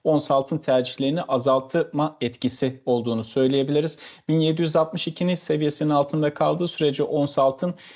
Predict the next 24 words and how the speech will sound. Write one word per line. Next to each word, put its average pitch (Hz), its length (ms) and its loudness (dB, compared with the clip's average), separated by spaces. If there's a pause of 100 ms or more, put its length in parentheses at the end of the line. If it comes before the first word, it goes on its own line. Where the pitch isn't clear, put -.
(140)
e, 127 240 4
bin 139 120 0
altı 151 240 0
yüz 160 100 -2
seksen 160 340 0
seviyesini 151 560 0
görmek 147 420 2
isteyecektir. 113 720 -2 (280)
Ama 151 220 2
dediğim 160 220 0
gibi 113 160 -2
çok 147 240 -2
sert 156 240 0
düşüşler 160 360 -2
oldu 110 280 0
bu 113 80 2
hafta. 107 460 0
Yani 107 260 0
son 139 220 -2
iki 131 200 0
haftadır 135 320 -2
emtialarda 127 640 0
çok 120 200 -2
sert 127 280 -2